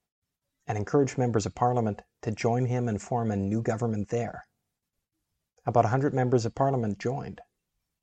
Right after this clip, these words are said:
They voted to form a military government there to protect the original nineteen twelve constitution. Sun Yat-sen was elected generalissimo.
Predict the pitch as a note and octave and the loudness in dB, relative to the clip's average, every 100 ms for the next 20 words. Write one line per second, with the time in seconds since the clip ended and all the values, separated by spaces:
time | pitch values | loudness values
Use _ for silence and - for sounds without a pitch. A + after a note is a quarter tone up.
0 | _ _ _ _ _ B2+ A#2 C3+ D#3+ D#3 | _ _ _ _ _ 0 6 6 6 2
1 | C3 C#3 C3+ B2 G#2 A2 C3 C3+ C3+ B2 | -2 -2 -2 0 0 2 0 0 0 2
2 | A2+ A#2 A2 - A2 G#2+ - - - B2+ | 2 2 -4 -2 -2 -2 -6 -10 -6 -6
3 | - - - A#2 G#2+ A2+ B2 - B2+ A2+ | -6 -12 -8 -2 0 2 0 0 -2 -2
4 | A2 A#2+ G#2 - G#2 G2+ - _ _ _ | -4 -4 -6 -4 -6 -6 -12 _ _ _
5 | _ - G#2+ - - G2+ - - - _ | _ -6 -6 -8 -8 -8 -8 -10 -16 _
6 | _ _ _ _ _ _ _ _ _ _ | _ _ _ _ _ _ _ _ _ _
7 | _ _ _ _ _ _ _ _ _ _ | _ _ _ _ _ _ _ _ _ _
8 | _ _ _ - - C3 C#3 B2 - C3 | _ _ _ -6 0 2 0 0 -2 -2
9 | B2 A2+ A2 G#2 A#2 - C3+ - _ - | 0 0 0 0 -2 -2 -4 -8 _ -18
10 | A#2+ A#2+ C3 A2+ A#2+ - F2+ F#2 | -2 2 2 2 0 -2 -6 -10